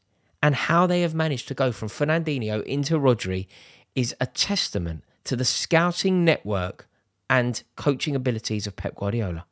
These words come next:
The geezer averages eighty passes a game. Do you know how integral that is to Pep Guardiola in the way that he plays football?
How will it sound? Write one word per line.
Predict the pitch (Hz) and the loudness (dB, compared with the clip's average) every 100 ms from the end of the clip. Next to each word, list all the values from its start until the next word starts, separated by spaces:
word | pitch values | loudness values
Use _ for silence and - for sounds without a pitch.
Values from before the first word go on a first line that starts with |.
| - | -6
The | |
geezer | 120 156 139 | -2 0 2
averages | 139 123 110 98 | 2 0 -2 -2
eighty | 131 117 - | -2 -2 -4
passes | 110 113 107 101 | -2 -2 -2 -4
a | 101 | -4
game. | 101 98 - _ _ _ | -6 -8 -14 _ _ _
Do | - | -2
you | 143 | 0
know | |
how | 135 147 | 0 -2
integral | 143 - 156 135 107 | -2 -2 -4 -2 -4
that | 113 - | -4 -4
is | 110 95 - | -4 -6 -8
to | - | -8
Pep | - - | -6 -4
Guardiola | 110 110 107 110 101 | -4 -4 -2 -4 -4
in | 101 | -4
the | |
way | 98 98 | -4 -6
that | |
he | 80 | -8
plays | - 98 - | -6 -6 -4
football? | 101 - | -8 -8